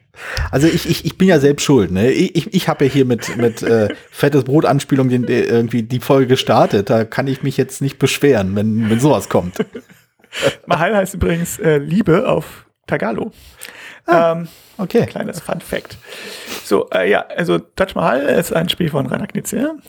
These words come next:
Speaker 2: und es ist
Speaker 1: Kennt
Speaker 2: erschienen
Speaker 1: man den?
Speaker 2: zweitausend. Ja.
Speaker 1: Ach so.
Speaker 2: Und, ähm,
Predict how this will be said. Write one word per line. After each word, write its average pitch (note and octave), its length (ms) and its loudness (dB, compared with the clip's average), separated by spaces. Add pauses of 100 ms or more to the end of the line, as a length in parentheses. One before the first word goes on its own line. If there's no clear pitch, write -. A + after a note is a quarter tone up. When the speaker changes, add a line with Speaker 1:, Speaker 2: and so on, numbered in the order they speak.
(160)
Speaker 2:
und E3 340 0
es - 140 -8
ist - 260 -6
Speaker 1:
Kennt - 60 -20
Speaker 2:
erschienen - 180 0
Speaker 1:
man E3+ 100 4
den? G3 100 6
Speaker 2:
zweitausend. - 500 -2 (760)
Ja. A#3+ 200 -4 (540)
Speaker 1:
Ach - 80 -6
so. C#3 160 0
Speaker 2:
Und, F3+ 460 0
ähm, E3+ 280 2